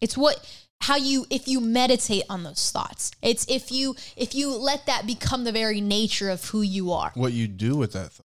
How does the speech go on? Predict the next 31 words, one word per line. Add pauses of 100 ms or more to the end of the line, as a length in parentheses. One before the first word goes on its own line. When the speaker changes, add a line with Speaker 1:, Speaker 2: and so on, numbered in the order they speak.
(260)
Speaker 1:
Exactly. (380)
But
even
right
here,
just
h-, (100)
hitting
a
heart
that
devises, (120)
devises
wicked
plans, (160)
that's
just
you
thinking
about
evil
continually. (280)
So, (340)
so
Speaker 2:
And
that's
Speaker 1:
that
Speaker 2:
you
Speaker 1:
could
Speaker 2:
making
plans